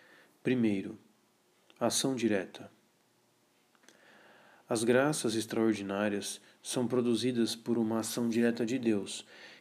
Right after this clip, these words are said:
que elimina toda a cooperação da alma, exceto uma passividade receptiva. Visões imaginárias e visões intelectuais, afirmam os dois santos,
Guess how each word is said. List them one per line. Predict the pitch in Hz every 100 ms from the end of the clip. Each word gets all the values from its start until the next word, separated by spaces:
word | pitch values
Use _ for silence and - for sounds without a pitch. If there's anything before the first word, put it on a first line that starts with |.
| _
que | -
elimina | 120 113 113 117 127 113 107
toda | - 151 135
a |
cooperação | - 120 113 107 104 - 110
da | 113
alma, | 110 101 92 - - - - - _ - -
exceto | 117 110 - 117 120 127
uma | 120
passividade | 110 113 110 110 110 123 135 110
receptiva. | 104 - 113 - - 104 95 - - - - - _ - - - - - - - _ -
Visões | 104 104 113 131 139 110
imaginárias | 104 101 101 101 104 120 110 101 - -
e | 113
visões | 107 101 120 120
intelectuais, | 113 104 101 98 - 101 120 113 - - - - -
afirmam | 98 120 110 98
os | 92
dois | 101 -
santos, | 117 117 -